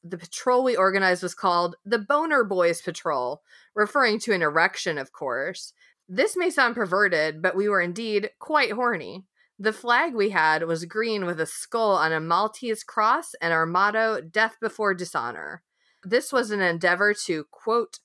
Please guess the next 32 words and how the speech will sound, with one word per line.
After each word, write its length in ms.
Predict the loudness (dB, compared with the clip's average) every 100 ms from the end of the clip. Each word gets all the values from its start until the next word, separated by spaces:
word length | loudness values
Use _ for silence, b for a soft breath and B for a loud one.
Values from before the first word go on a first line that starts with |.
| _ _
"rip 260 | -2 -2 2
off 300 | 2 0 0
the 100 | -6
system. 720 | -4 -8 -6 -2 0 -2 -6 _ _ b b b b _
Perverting 600 | 0 2 4 4 2 2
a 80 | 0
nice 340 | 2 2 2
organization 680 | 2 2 2 2 0 -2 -6
such 240 | -4 -4 -4
as 100 | -4
the 80 |
Boy 280 | -2 2 2
Scouts 340 | 2 0 0 -2
of 100 | -6
America," 800 | -2 2 2 2 0 0 0 -4 _ _ _
citation 540 | -12 -12 -10 -10 -10
needed, 380 | -12 -10 -10 -12 -4
"was 200 | -2 -2
quite 400 | -2 2 2 2
an 80 | -2
accomplishment, 760 | -2 0 0 0 -4 -8 -10 -10 b b _
even 320 | -4 0 2 4
though 180 | 2
we 220 | 2 0 -2
weren't 320 | 0 0 -2
trying 420 | 0 2 2 0
to 120 | -6
do 160 | -6 -6
anything 480 | -4 -4 -2 -4 -4
but 140 | -4 -2
be 160 | -2
ourselves. 760 | -2 -4 -4 -4 -4 -12 -16